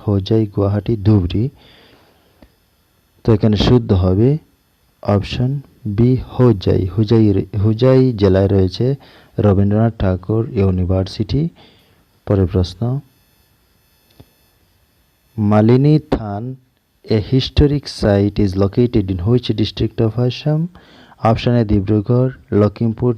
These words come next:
ধেমাজি, তিনসুকিয়া। তো রাইট আনসার হবে ধেমাজি। পরের প্রশ্ন, where is the police training college which has been renamed as লাচিত Borfukon Police Academy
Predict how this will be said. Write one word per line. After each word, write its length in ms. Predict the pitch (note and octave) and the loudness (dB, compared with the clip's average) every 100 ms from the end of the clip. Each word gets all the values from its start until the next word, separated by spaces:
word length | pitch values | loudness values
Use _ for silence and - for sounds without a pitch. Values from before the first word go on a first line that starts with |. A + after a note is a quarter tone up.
| - | -2
ধেমাজি, 480 | G#2 G2+ G2+ G#2 A#2+ | -2 0 -4 -2 -4
তিনসুকিয়া। 920 | - G#2 F#2+ - A2+ - B2 C3+ F3 - _ - _ - - _ | -2 -2 -4 -6 -8 -4 -2 -2 -4 -12 _ -20 _ -20 -20 _
তো 100 | - | 0
রাইট 260 | G#2+ G#2 G2 | 2 4 4
আনসার 280 | A2 G#2 G#2 | 0 0 0
হবে 280 | G2+ F#2+ G2+ | 0 0 0
ধেমাজি। 720 | F2+ F#2 F2 E2+ F2 A#2 C3 - _ _ _ _ _ _ _ _ _ _ _ _ _ _ _ _ _ _ _ _ | 2 2 2 0 -2 -6 -6 -12 _ _ _ _ _ _ _ _ _ _ _ _ _ _ _ _ _ _ _ _
পরের 220 | - G#2+ F#2 | -2 0 2
প্রশ্ন, 560 | G2 F2+ - A2+ C3 D3+ _ _ _ _ _ _ _ _ _ - _ _ - | 2 0 -2 -4 -4 -8 _ _ _ _ _ _ _ _ _ -20 _ _ 0
where 260 | C3+ D#3 D3+ | 2 4 2
is 140 | A#2+ | 0
the 140 | G2+ A2+ - | 0 -2 0
police 340 | A#2+ B2 C3+ - - | -2 0 0 -2 0
training 340 | A2 A2 A2 | 2 2 0
college 480 | G2 G2+ G2 A2 B2 - _ _ _ _ - | -2 0 0 0 -4 -12 _ _ _ _ 0
which 180 | D3 D#3 | 2 2
has 260 | - A2 G#2+ G2+ | 2 2 2 2
been 180 | B2+ C#3 C#3 D#3+ - | 0 2 -2 -6 -2
renamed 560 | G#2+ A#2+ C3 C3 C3+ - | 2 2 4 2 0 -2
as 320 | - G#2 F#2+ | 0 0 2
লাচিত 500 | F#2+ F#2+ G2 F#2+ A2+ G#2+ - | 0 2 0 0 -6 -6 -2
Borfukon 600 | G2+ F#2+ G#2+ G2 A#2 A#2 | -2 0 -4 -4 -4 -2
Police 400 | - G2 G2 F#2+ | -2 -2 0 -2
Academy 580 | F2+ G2 G2 G#2 C3 | -2 -2 0 0 -2